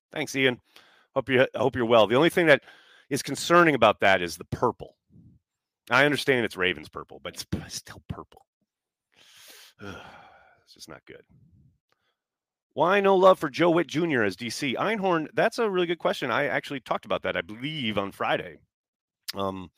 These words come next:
it is interesting that Al Harris gets all this love and all this kind of public attention. Joe Witt, who is a damn good coach, uh, has just seemingly not gotten any kind of interest either publicly or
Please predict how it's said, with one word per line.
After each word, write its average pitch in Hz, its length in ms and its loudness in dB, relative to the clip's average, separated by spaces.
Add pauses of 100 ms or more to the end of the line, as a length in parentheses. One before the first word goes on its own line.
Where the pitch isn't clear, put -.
(240)
it 123 140 -2
is 175 140 2
interesting 160 340 -4
that 92 160 -4
Al 123 200 0
Harris 113 300 0
gets - 180 -12
all 104 200 0
this 90 160 -6
love 82 400 0
and 82 100 -6
all 107 140 -2
this 95 180 -6
kind 87 140 -10
of - 120 -16
public 98 360 -8
attention. 113 520 -12 (640)
Joe 135 280 4
Witt, 143 280 4 (220)
who 123 400 -6
is 101 140 -8
a 92 60 -8 (100)
damn 139 300 -4
good 117 220 -4
coach, - 460 -4 (280)
uh, 78 260 -16
has 98 180 -14
just - 220 -10
seemingly 117 400 -4
not 92 360 -4
gotten 92 440 -4 (100)
any 101 240 -4
kind 78 280 -6
of 73 180 -10 (220)
interest 92 380 -8
either 107 320 4
publicly 80 460 -6
or 98 380 2